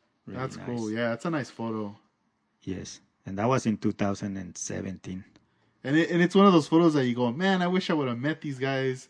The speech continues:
Speaker 1: Uh-huh.
Speaker 2: a long time
Speaker 1: Long
Speaker 2: ago.
Speaker 1: time ago.
Speaker 2: And I wish I would have been there."
Speaker 1: Yes. <laughs> And then two thousand and, uh, seventeen,
Speaker 2: Mm-hmm.
Speaker 1: it was another, again, at the Peters Automobile, there was another exhibit called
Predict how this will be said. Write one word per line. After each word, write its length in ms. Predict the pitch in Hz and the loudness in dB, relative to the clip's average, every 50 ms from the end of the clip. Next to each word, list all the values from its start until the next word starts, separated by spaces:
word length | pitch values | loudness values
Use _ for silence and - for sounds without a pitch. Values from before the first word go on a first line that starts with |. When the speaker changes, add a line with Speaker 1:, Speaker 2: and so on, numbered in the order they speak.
| _ - | _ -8
Speaker 1:
Uh-huh. 300 | 120 113 104 123 127 127 | -8 -6 -6 -6 -8 -8
Speaker 2:
a 40 | 113 | -8
long 380 | 107 110 131 165 180 190 190 185 | -8 -6 -2 0 0 2 0 0
time 260 | - - 175 165 156 | 0 2 2 2 2
Speaker 1:
Long 100 | 156 156 | 2 2
Speaker 2:
ago. 340 | 151 156 151 151 147 147 143 | 4 4 4 6 6 4 4
Speaker 1:
time 100 | 120 117 104 | 2 0 0
ago. 120 | 110 107 101 | -2 -2 -2
Speaker 2:
And 120 | 107 120 | -2 -2
I 60 | 117 | 0
wish 260 | 120 135 151 151 - | 4 4 4 4 4
I 60 | 160 143 | 4 2
would 140 | 139 131 | 4 2
have 80 | 127 120 | 0 0
been 180 | 120 120 113 107 | -2 -4 -4 -4
there." 240 | 104 98 101 101 - _ _ | -6 -8 -10 -12 -18 _ _
Speaker 1:
Yes. 520 | - - 113 117 104 87 - - - - - _ _ | 2 4 6 6 6 4 0 -8 -14 -16 -18 _ _
<laughs> 1300 | - 92 90 90 - - 120 - - - - _ - 131 - - 135 - - - - - - _ _ _ | -10 -8 -8 -4 0 0 2 2 0 -4 -6 _ -14 -14 -12 -12 -14 -14 -12 -18 -20 -20 -20 _ _ _
And 160 | - 120 117 | -2 0 2
then 200 | 123 127 123 120 - | 4 4 2 2 2
two 140 | _ 131 127 | _ 2 2
thousand 460 | 120 - 123 117 117 117 110 110 110 | 6 6 6 6 6 6 6 4 4
and, 200 | 107 104 101 101 | 4 4 2 0
uh, 420 | 98 95 95 95 95 95 95 95 - - - _ _ _ _ _ _ _ _ _ _ _ _ _ _ _ _ _ _ _ _ _ | -2 -2 -4 -6 -6 -6 -8 -8 -10 -14 -18 _ _ _ _ _ _ _ _ _ _ _ _ _ _ _ _ _ _ _ _ _
seventeen, 640 | - - - 120 135 139 131 117 - 101 92 92 95 - _ _ _ | -14 -2 0 2 4 4 4 2 2 0 -2 -2 -4 -10 _ _ _
Speaker 2:
Mm-hmm. 240 | 120 117 117 135 160 180 175 | -16 -12 -10 -10 -10 -10 -4
Speaker 1:
it 80 | - 101 | -2 0
was 320 | 98 98 98 98 95 - | 0 2 0 -2 -2 -4
another, 360 | 98 98 98 104 113 127 123 104 | -6 -4 -2 0 0 0 0 0
again, 580 | - 104 104 95 - 110 120 127 120 107 98 104 - | -2 -2 -2 0 2 2 4 4 4 2 0 -2 -6
at 200 | 113 104 95 - | -8 -8 -8 -6
the 140 | - 95 92 | -6 -8 -4
Peters 400 | - - 117 110 110 - - 101 | 2 2 4 4 2 0 -2 -4
Automobile, 540 | 101 95 101 95 95 92 - 98 95 95 | -2 -2 -2 -4 -4 -4 -2 -2 -2 -2
there 140 | 90 92 98 | -2 -4 -4
was 160 | 95 95 92 95 | -4 -4 -6 -4
another 280 | 95 104 117 123 120 | -2 0 2 4 4
exhibit 460 | 107 95 - - - 98 92 95 87 - | 2 2 -2 -4 -6 -4 -4 -4 -8 -4
called 280 | - 107 98 95 - | -4 -4 -4 -4 -6